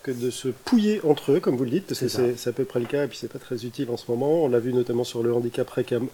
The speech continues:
Speaker 1: récemment, avec un événement, le seul gros or-, événement organisé pour inviter les candidats. Il y avait deux candidats présents physiquement, euh, les autres avaient envoyé leurs représentants pour une dix mi-, dix minutes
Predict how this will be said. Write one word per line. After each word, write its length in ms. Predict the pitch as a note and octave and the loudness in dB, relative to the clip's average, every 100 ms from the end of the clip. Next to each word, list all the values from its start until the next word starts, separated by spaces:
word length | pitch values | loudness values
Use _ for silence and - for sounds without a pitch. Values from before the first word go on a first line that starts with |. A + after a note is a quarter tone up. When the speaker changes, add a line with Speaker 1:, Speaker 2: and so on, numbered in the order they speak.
| - | -4
Speaker 1:
récemment, 480 | C3 B2+ A#2 D3 C#3 | -2 -2 -2 -4 -4
avec 340 | A2+ A#2+ - - - - - - - - - B2+ | -4 -6 -10 -18 -18 -16 -18 -20 -20 -20 -10 -4
un 220 | B2 B2 | 2 6
événement, 580 | E3 E3+ F3 F3+ F3+ F3 | 8 10 10 10 10 8
le 120 | C#3 | 6
seul 340 | - C3 D3 B2+ | 2 2 4 4
gros 460 | A#2 A2 B2+ C#3 C#3+ | 0 2 4 6 6
or-, 100 | A#2+ | 4
événement 520 | A#2 A2+ B2 B2 C3 | 2 2 2 2 2
organisé 420 | A#2 A#2+ A#2+ B2+ | 2 2 2 -2
pour 220 | C3 A#2 | -4 -2
inviter 260 | A2+ A2+ B2+ | -4 -4 -2
les 80 | A#2 | -2
candidats. 360 | A2+ A2 A2+ | -2 -2 0
Il 60 | C#3 | 0
y 40 | |
avait 100 | A#2+ | 0
deux 180 | A2+ B2+ | 0 -2
candidats 540 | C#3 C3 A#2+ B2 C3 B2+ - | -2 -2 -2 0 0 -2 -6
présents 340 | - A#2+ B2 | -4 -2 -2
physiquement, 760 | A#2 - A2+ A2 A#2+ A#2+ C#3+ D3 | -4 -8 -12 -8 -4 -2 -4 -6
euh, 80 | A2+ | -8
les 160 | A2 A2+ | -6 -6
autres 140 | B2+ | -6
avaient 120 | A2 | -6
envoyé 300 | A2 G#2+ A#2 | -8 -6 -6
leurs 160 | A#2+ G#2+ | -4 -6
représentants 600 | A#2 - A#2 A2 G#2 C#3 | -6 -6 -6 -6 -6 -8
pour 200 | B2+ A2+ G#2+ | -8 -6 -6
une 120 | G#2+ | -8
dix 140 | A#2 | -6
mi-, 120 | A#2+ A#2 A#2+ | -6 -6 -6
dix 120 | D3 | 0
minutes 420 | C#3+ D3 D#3 - | 2 2 0 -10